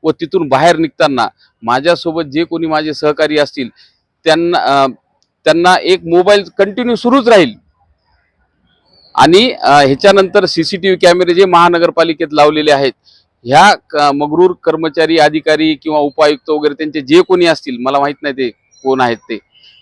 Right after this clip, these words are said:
त्यांनी in कॅमेरामध्ये येऊन आमचं निवेदन घ्यावं, आमच्याशी बोलावं, अशी आमची प्रामुख्यानं मागणी राहील. कारण की ह्यांच्या कॅबिनमध्ये कॅमेरे नाही, कॅबिनमध्ये काय घडलं काय नाही आणि जातीचं नाव पुढं करून खोटी अट्रॉसिटी दाखल करण्याचा डाव ह्यांचा सुरू आहे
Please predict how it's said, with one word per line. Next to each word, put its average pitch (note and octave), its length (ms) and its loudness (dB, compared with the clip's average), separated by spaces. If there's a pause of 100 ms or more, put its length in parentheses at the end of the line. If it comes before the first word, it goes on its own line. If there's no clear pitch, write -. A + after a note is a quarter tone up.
त्यांनी D#3+ 540 0
in F3+ 140 -2
कॅमेरामध्ये D#3+ 680 0
येऊन D#3+ 340 2 (120)
आमचं C#3+ 300 -2
निवेदन D3+ 360 0
घ्यावं, D3 240 4
आमच्याशी D#3+ 480 0
बोलावं, B2 420 0 (840)
अशी C3+ 260 -4
आमची D3+ 300 -2
प्रामुख्यानं C#3+ 540 -4
मागणी C#3+ 300 0
राहील. C#3+ 200 0
कारण C#3 240 -2
की C3+ 80 -6
ह्यांच्या C#3 260 -4
कॅबिनमध्ये C#3+ 540 -2
कॅमेरे D#3+ 440 0
नाही, D#3 220 -2 (140)
कॅबिनमध्ये C#3+ 500 -4
काय D3 260 2
घडलं C#3+ 320 -4
काय C#3+ 260 0
नाही D3 220 -6
आणि B2+ 260 -10
जातीचं C3 460 -4
नाव C#3+ 140 0
पुढं C#3 220 -6
करून D#3 300 -6 (400)
खोटी A3+ 320 0
अट्रॉसिटी F3 540 2
दाखल D#3 280 0
करण्याचा D3+ 580 -2 (360)
डाव D3+ 340 4
ह्यांचा E3 320 0
सुरू E3+ 280 0
आहे D3 240 2